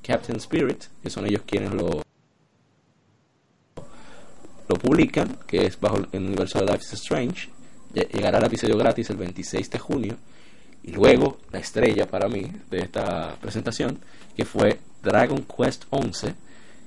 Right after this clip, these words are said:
eh, que llega el cuatro de septiembre con una edición especial. Y está, Dios mío, genial. No va a tener censura, va a tener, eh, voice acting, o sea,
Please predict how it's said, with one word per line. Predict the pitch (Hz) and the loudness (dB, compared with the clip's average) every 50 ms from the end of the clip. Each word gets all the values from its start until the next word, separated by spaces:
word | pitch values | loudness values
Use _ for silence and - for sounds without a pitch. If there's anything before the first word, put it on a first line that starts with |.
| - - - - | -16 -16 -12 -8
eh, | - 95 95 90 | -4 -2 -2 -2
que | 85 92 | 0 0
llega | 95 107 107 | 2 4 4
el | - | 2
cuatro | - - - 107 107 110 - 104 | 2 2 4 4 4 4 4 2
de | 98 101 | 2 2
septiembre | - 104 - - - - 151 123 110 - 156 | 0 -2 -4 -2 0 0 2 2 2 2 0
con | - - 104 | -2 -2 -2
una | 92 101 101 | -2 0 0
edición | 101 92 - 104 101 | 0 0 0 -2 -4
especial. | 95 - - 104 110 - 131 113 107 117 143 - - - - - - - - - - - - - - | -4 -4 -4 -4 -2 2 2 4 4 2 0 -2 -6 -10 -12 -14 -14 -12 -12 -12 -12 -12 -12 -10 -6
Y | 104 92 87 82 82 87 82 73 | -4 -2 0 0 0 0 -2 -4
está, | 76 - - 85 82 82 87 | -6 -6 -4 -4 -2 0 0
Dios | 104 104 87 - - - - | 0 0 0 0 -2 -4 -4
mío, | 92 87 82 82 85 82 - - - - - - - | -4 -2 -2 -4 -6 -6 -10 -12 -12 -12 -12 -12 -8
genial. | - 101 101 104 117 123 117 - - - | -4 -2 0 2 4 4 4 2 0 0
No | - 117 113 107 | 0 2 4 6
va | 110 104 | 6 6
a | 98 - | 6 4
tener | 107 98 104 107 104 | 2 0 0 0 -2
censura, | - 101 - - - 151 - 127 - - - - - - - - - - - - - - - - - | -2 -4 -4 -2 0 2 2 2 2 0 -4 -12 -16 -16 -16 -16 -16 -16 -16 -16 -16 -16 -14 -8 -2
va | - - 101 | 0 2 2
a | - | 2
tener, | - 98 95 98 104 101 107 - - - - - - - - | 2 2 2 2 2 0 0 -2 -4 -8 -12 -14 -14 -10 -6
eh, | - 101 98 | -4 -2 -2
voice | 90 98 101 113 - - - | 0 2 2 2 0 0 2
acting, | 131 131 120 - - - 127 165 - | 2 2 2 2 0 -4 -4 -4 -4
o | |
sea, | - - 90 76 78 71 67 - - | -4 -2 -2 -2 -2 -4 -6 -8 -10